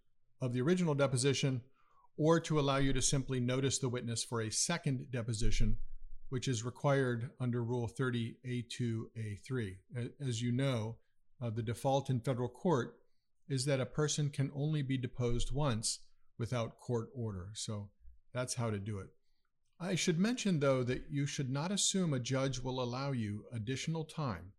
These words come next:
without a good cause showing just because the direct examination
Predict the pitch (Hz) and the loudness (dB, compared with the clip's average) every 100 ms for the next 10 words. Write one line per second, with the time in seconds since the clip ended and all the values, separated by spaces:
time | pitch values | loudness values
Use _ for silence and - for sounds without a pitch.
0 | _ _ _ _ 131 - 143 160 165 139 | _ _ _ _ -4 -2 0 0 0 -2
1 | 131 127 120 120 113 107 - 170 139 95 | -2 -2 -2 -4 -2 -4 -2 0 0 0
2 | 98 - - - - 139 135 - 170 - | 0 4 4 2 0 0 0 0 -4 -2
3 | 139 120 123 104 - 113 107 113 117 135 | 0 2 0 0 0 -2 0 -2 -2 -4
4 | 117 127 127 113 98 - | -2 -2 0 0 0 -4